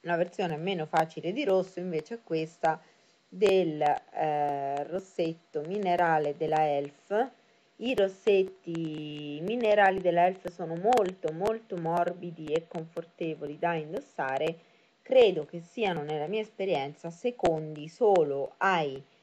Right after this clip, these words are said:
eh, rossetti appena scoperti Cool Vintage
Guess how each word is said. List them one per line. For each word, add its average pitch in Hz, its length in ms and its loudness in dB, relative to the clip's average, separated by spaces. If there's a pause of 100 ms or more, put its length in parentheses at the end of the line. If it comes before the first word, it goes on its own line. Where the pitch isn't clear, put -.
(320)
eh, 143 960 -2
rossetti 175 760 -2
appena 160 380 -4
scoperti 165 760 0
Cool 180 200 -2
Vintage 165 760 -6